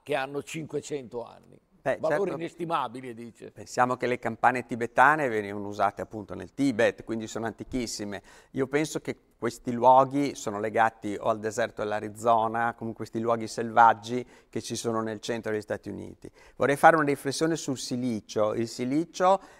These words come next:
Speaker 2: è un componente fondamentale, è un cristallo fondamentalmente, ed è saturnino. E Saturno, ripeto, è l'ultimo pianeta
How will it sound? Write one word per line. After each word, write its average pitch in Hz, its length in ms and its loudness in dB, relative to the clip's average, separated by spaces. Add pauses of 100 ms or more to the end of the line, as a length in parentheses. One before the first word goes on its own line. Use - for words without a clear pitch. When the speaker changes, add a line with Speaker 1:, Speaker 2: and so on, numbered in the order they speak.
Speaker 2:
è 127 160 4
un 120 120 0
componente 123 600 -2
fondamentale, 117 1000 2
è - 20 0
un 107 140 -6
cristallo 104 640 2
fondamentalmente, 120 1000 -4
ed 123 100 0
è 135 80 4
saturnino. 113 920 -8 (240)
E - 100 -14
Saturno, 151 480 2
ripeto, 131 460 0
è 110 40 4
l'ultimo 117 500 -2
pianeta 107 720 -2